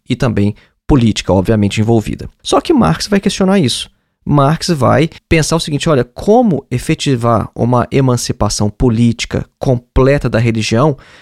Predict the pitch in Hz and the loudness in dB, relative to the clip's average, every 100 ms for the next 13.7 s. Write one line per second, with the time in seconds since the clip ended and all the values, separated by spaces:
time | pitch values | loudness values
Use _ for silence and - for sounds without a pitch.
0 | _ - 262 - 156 160 156 156 156 117 | _ -2 -2 0 0 0 0 0 2 2
1 | 117 120 - 147 _ _ _ - 135 143 | 0 -2 -4 -4 _ _ _ 0 2 4
2 | 165 117 107 - - - - - 180 190 | 4 2 0 -6 -12 -12 -8 -2 2 4
3 | 185 - 123 143 185 226 - 208 156 - | 2 -2 -2 0 2 0 0 -2 -2 0
4 | 135 131 113 113 190 214 - 92 - - | -2 0 0 2 0 0 -2 -4 -4 0
5 | 208 247 226 214 143 143 160 151 131 135 | 2 2 2 2 2 2 0 0 0 0
6 | 127 104 101 123 151 - - - 160 175 | 0 0 0 0 0 0 -4 -2 0 2
7 | 180 - 202 190 - 131 139 135 170 214 | 0 -2 -2 -2 0 0 0 0 0 2
8 | 143 135 - 127 - 98 123 - 98 98 | 2 0 -2 -10 -4 -2 -2 0 0 2
9 | 107 101 120 - 120 - 190 135 160 - | 2 2 2 0 -2 -2 0 0 -2 -6
10 | _ - 107 147 170 - - 117 - 104 | _ 0 2 4 2 0 -2 -2 0 -2
11 | - 127 120 185 - - - - 139 175 | 0 0 0 0 -2 -6 -6 -2 2 4
12 | 175 220 - 123 131 139 - - 120 120 | 2 0 0 2 2 0 -4 0 0 2
13 | 143 123 101 101 143 120 | 0 0 -2 -2 0 0